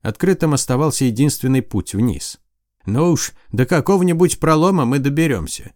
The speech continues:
пыхтел старик, так и не успевший назвать Твердиславу свое имя. "Хайле and the Файле, Визман",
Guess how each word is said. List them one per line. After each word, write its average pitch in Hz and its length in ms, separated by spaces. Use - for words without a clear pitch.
пыхтел 107 340
старик, 107 420
так 107 180
и 113 40
не 113 100
успевший 117 500
назвать 98 340
Твердиславу 98 560
свое 104 400
имя. 85 420
"Хайле 185 500
and 147 200
the 151 100
Файле, 120 500
Визман", 95 640